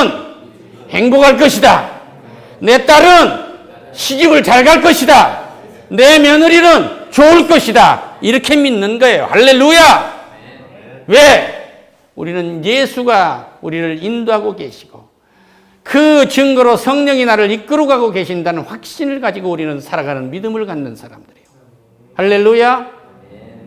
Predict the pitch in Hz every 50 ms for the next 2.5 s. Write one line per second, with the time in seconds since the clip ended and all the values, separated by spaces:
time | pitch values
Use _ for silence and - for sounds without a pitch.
0 | - - _ _ _ _ _ _ _ _ _ _ _ _ _ _ _ _ _ -
1 | - 247 269 269 269 277 277 285 277 269 277 269 269 262 277 269 262 262 254 269
2 | 269 262 262 269 277 277 262 214 156 -